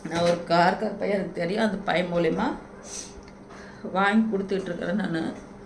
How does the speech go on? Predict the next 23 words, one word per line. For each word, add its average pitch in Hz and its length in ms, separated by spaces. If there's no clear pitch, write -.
கடவுள் 240 360
புண்ணியத்துல 247 380
கொஞ்ச 233 240
நாளைக்கு 240 360
இருக்கட்டுமே. 247 560
எங்க 214 200
அப்பாவை 330 500
நினைச்சு 269 120
அழுகுறாருங்க 269 680
அவரு. 214 320
"ஆ, 185 300
எங்க 202 220
அண்ணன் 226 240
இருந்தா 294 280
எனக்கு 262 200
இவ்வளவு 240 300
கஷ்டமே 285 500
இருந்திருக்காதே, 269 640
அவர் 240 280
பாத்துக்குவாரே" 285 560
அப்படிங்கிறாரு. 220 600
அன்னைக்கு 196 340
போனப்ப 214 580